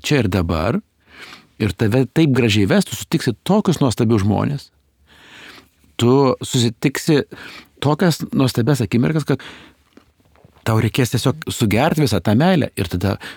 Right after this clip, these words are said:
vėlgi, vat, ką aš ir minėjau laidos pradžioje apie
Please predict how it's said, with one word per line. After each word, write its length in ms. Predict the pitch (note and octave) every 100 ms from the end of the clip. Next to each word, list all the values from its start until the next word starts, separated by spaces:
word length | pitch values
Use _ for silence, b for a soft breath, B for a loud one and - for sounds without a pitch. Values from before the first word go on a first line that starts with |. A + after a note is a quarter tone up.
| B
vėlgi, 220 | D3 A#2+
vat, 180 | F#2+ F2+
ką 120 | -
aš 140 | A2+ -
ir 60 | G#2 -
minėjau 420 | G#2 G#2+ C3+ B2+ A2+ B B -
laidos 220 | A2+ G#2
pradžioje 420 | - F#2 G#2 C#3
apie 360 | C#3 - B2+